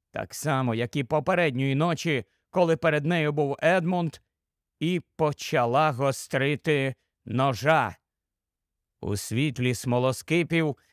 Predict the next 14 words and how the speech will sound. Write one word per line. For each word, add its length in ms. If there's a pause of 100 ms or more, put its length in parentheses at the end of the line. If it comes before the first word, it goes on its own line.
(120)
та 180
сяйві 540
повного 680
місяця, 760 (300)
так 180 (100)
принаймні 540
здалося 520
дівчаткам, 800 (460)
ніж 560 (340)
видавався 760
якимось 720 (280)
дикунським, 920 (360)
зловісної 1040
форми. 680